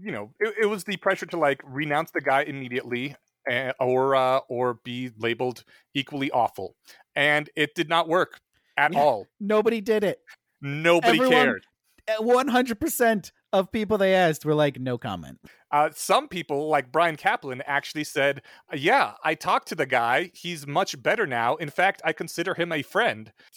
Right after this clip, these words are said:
Speaker 1: I'm glad that he's gotten better." Richard himself posted a, a article on Substack titled,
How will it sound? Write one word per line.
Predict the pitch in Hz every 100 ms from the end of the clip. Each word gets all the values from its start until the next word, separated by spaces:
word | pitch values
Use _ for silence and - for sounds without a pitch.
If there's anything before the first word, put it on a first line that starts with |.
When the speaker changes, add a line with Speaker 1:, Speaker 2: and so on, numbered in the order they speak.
| 131
Speaker 1:
I'm | 127 135
glad | 131 139
that | 170 156
he's | 165
gotten | 175 175
better." | 175 240 139 - _ _ _ -
Richard | - 285
himself | 220 214 220 202 156 - -
posted | 170 - 165 147 -
a, | 139 139 135 135
a | 131 127 135
article | 139 147 143
on | 131
Substack | 151 131 139 120 - _
titled, | - 131 127 127